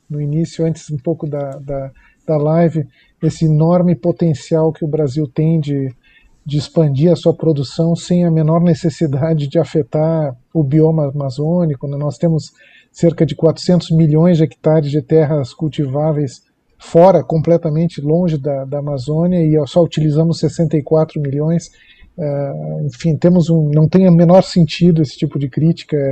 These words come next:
Eh, há um grau, claro, de hipocrisia, de má fé nesse, nesse tipo de,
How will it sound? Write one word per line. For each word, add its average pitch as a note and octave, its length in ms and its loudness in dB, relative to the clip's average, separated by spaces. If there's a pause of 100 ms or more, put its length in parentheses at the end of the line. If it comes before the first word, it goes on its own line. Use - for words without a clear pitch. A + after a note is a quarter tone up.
(520)
Eh, D#3+ 180 -8
há D#3+ 160 -2
um F3 200 4
grau, D#3 360 6
claro, E3 360 4
de C#3 200 -4
hipocrisia, D#3+ 760 0
de D3 120 -2
má C#3+ 180 -4
fé F3 340 -2
nesse, D3 400 -6
nesse C3+ 520 -12
tipo - 240 -10
de, C#3 240 -6